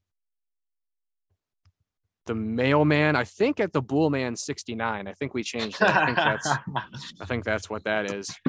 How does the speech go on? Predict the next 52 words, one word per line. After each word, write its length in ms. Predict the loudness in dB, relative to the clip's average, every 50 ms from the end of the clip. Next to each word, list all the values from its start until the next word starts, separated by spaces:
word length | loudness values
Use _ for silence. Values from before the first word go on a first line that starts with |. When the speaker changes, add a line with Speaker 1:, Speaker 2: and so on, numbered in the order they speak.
| -2 -2 _ _ -20 -18 _
Speaker 1:
Um, 520 | -2 0 2 2 2 0 0 -2 -4 -8 -12 _ _ _ _ _ _ _ _ _ _ _ -10 0 4
yeah, 100 | 6 6
it's 100 | 6 6
pretty 120 | 4 4
much, 160 | 4 2 0 -6 -14 -6 _
pretty 100 | 2 4
much 160 | 4 4 4 2
it. 140 | 0 0
Check 200 | 0 -2 0 2
out 160 | 2 0 0 0
the 60 | -2
website, 360 | -2 -2 -2 -2 -2 -2 -2
north 180 | -2 -4 -4 -4
star 180 | -4 -6 -6
sports 280 | -4 -4 -6 -6 -2 0
dot 180 | 0 0 2
media 240 | 2 0 0 0 0 0 4
or 440 | 4 4 6 6 4 4 2 0 -4 -10 _ _ _ _ _ _ 2
owen 260 | 2 4 4 4 2
ely 240 | 0 0 0 -2 -2
dot 260 | 0 0 -2 -2 -2
com. 400 | -2 0 0 2 0 -2 -4 -8 -10 -8
I, 60 | -8
I 240 | -6 -4 -4 -4 -4 -4
have 160 | -4 -6 -8 -10 _
two 140 | -4 -4 -2
domains. 500 | 0 0 2 2 0 0 0 -2 -2 -2
They 40 | 0
both 220 | 0 0 0 0
go 100 | 0 -2
to 80 | -2 -2
the 80 | -4
same 280 | -4 -4 -2 -2 -2 -2
place. 280 | 0 -2 0 0 -2 -2
We 60 | 0
got, 180 | 0 0 -2 -2 _ _ _ _ _ _ _ _ _ _ _ _
uh, 340 | -4 -2 -2 -2 -2 -4 -4 0
well, 140 | 2 2 2
actually, 200 | 2 2 -2 -4
we 120 | -4 0
don't, 280 | 2 2 2 2 0 -4 _
but 140 | -4 -2 -2
by 80 | -2 -2
the 80 | -2
time 220 | -2 -2 -2 -2 -2
you're 100 | -4 -4
listening 320 | -6 -6 -6 -8 -6 -8
to 60 | -4
this, 240 | -4 -4 -4 -4 -6
we 80 | -12 -4
will 200 | 0 2 4 4
have 160 | 4 2